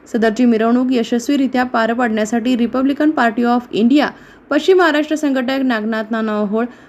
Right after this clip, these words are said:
मनसे जिल्हा अध्यक्ष प्रशांत गिड्डे, बहुजन सत्यशोधक संघाचे राष्ट्रीय अध्यक्ष सुनील भाऊ ओहोळ,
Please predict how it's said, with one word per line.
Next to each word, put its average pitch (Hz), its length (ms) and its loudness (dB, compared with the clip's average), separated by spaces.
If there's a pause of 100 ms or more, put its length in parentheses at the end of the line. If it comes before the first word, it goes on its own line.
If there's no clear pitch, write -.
(160)
मनसे 320 360 4
जिल्हा 320 280 4
अध्यक्ष 294 340 -2
प्रशांत 254 500 -4
गिड्डे, 247 380 -2 (140)
बहुजन 214 360 0
सत्यशोधक 240 520 0
संघाचे 302 440 0
राष्ट्रीय 269 360 -4
अध्यक्ष 254 280 -4
सुनील 233 420 -2
भाऊ 208 220 0
ओहोळ, 233 340 2